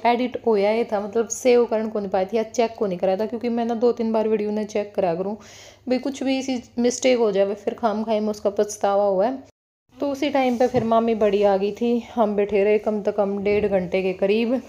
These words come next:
और फिर मामी के जाने के बाद मैंने video check करी, फिर video save पर लगाई, और उसके बाद फिर phone हम यूज़ नहीं कर सकते उस time में। तब तक मैंने जो बाहर वाला area है और बैठक है वो साफ़ कर दी थी, वहाँ पे झाड़ू लगा आई थी।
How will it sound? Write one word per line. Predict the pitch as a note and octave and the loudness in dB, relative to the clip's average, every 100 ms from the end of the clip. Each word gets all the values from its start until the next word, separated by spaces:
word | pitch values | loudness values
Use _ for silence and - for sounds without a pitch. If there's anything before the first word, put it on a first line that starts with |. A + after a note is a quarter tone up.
| - G3+ | -8 0
और | G3+ F#3+ | 2 2
फिर | G#3 | 2
मामी | G#3+ G#3+ G#3+ | 2 2 2
के | G#3+ | 2
जाने | G3+ G3+ | 2 0
के | G3 | 0
बाद | F#3+ F#3+ | 2 2
मैंने | G3 G3 | 0 0
video | F#3+ F#3+ G3 | 0 0 0
check | G3 G3+ F#3 - | 0 0 0 0
करी, | G3+ A3 | -2 -2
फिर | G#3+ G3 | -2 0
video | G3+ G3+ G3 | 2 2 -2
save | - F#3 F3+ | 0 0 0
पर | G3 | 2
लगाई, | G3 G#3 G#3 A#3 - - - - - - | 2 4 2 0 -8 -20 -20 -20 -6 2
और | G3 F#3+ | 4 4
उसके | - A#3 C4 A3 | 0 -2 0 4
बाद | A3+ A3 | 6 4
फिर | A3 A#3 A3+ G#3 | 0 0 2 2
phone | A#3+ A3 G#3+ | 2 2 2
हम | G3 | 0
यूज़ | G3 A3 A#3 | 0 2 2
नहीं | G#3+ F3+ | 0 0
कर | F#3+ | -2
सकते | F3+ G3+ - | 0 -4 0
उस | F#3+ G3 | -2 0
time | G#3 G3 G3 | 0 0 0
में। | G#3+ B3 - _ _ _ _ - | -2 -4 -8 _ _ _ _ -8
तब | B3+ - | -6 -2
तक | C4 | -2
मैंने | B3+ A#3+ A#3+ | 0 0 0
जो | A#3 | 0
बाहर | A#3 A#3+ | 2 4
वाला | A#3+ G#3+ | 4 4
area | G#3+ G#3+ G#3+ A3 | 4 4 2 2
है | G#3+ | 2
और | G#3+ G#3 | 2 0
बैठक | G3+ A3 - | -2 -4 -2
है | G#3+ G#3+ A3 - | 2 2 0 -8
वो | G3 G#3 G3+ G3+ - - - | -6 -2 0 0 -4 -20 -20
साफ़ | - G#3+ G3+ G3+ | -4 0 0 0
कर | G3+ | -4
दी | G3 G3+ | -2 -4
थी, | A#3+ | -2
वहाँ | A3 F#3 | -2 -2
पे | G3+ | 0
झाड़ू | G#3 F#3 G3 | 0 0 2
लगा | F#3+ G3 | 2 4
आई | G3 G3+ | 2 2
थी। | G3+ C#4 | -2 -4